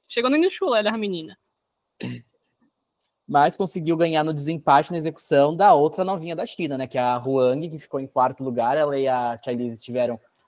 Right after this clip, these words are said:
Speaker 2: no-, as mesmas notas, e a Tia Lisa acabou ganhando na execução, muito por causa, por conta das paradas de mão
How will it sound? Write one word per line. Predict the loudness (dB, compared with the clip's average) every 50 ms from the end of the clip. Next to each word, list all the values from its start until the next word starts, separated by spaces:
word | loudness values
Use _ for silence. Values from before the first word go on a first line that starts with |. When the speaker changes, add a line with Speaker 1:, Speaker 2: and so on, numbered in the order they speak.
| _ _ -6
Speaker 2:
no-, | -2 -2 0
as | 0 0 -2 -2
mesmas | -2 -4 -4 -4 -6 -6 -2
notas, | 0 2 2 2 0 -2 -4 -4 -4 -6 -10 -10
e | -8 -6 -6 -4 -4 -4 -4 -4 -4 0 2 2
a | 2 2 2 0
Tia | 0 -2 -2
Lisa | -2 -2 -4
acabou | -4 -6 -6 -6 -4
ganhando | -4 -4 -4 -4 -4 -4
na | -4 -6
execução, | -6 -6 -8 -10 -12 -6 0 2 2 4 4 2 0 -2 -6 -10 -16 _ -8
muito | -6 -4 -4 -4 -4 -4 -4 -6 -6 _ _ _ _
por | -8 0
causa, | 2 2 2 2 0
por | -4 -4
conta | -2 -2 -4 -4 -6 -2
das | 0 0 0 0 -2 0
paradas | 4 4 4 6 4 2 0 -2 -2
de | -4
mão | -4 -2 -2 -2 -2 -4 -6 -10 -12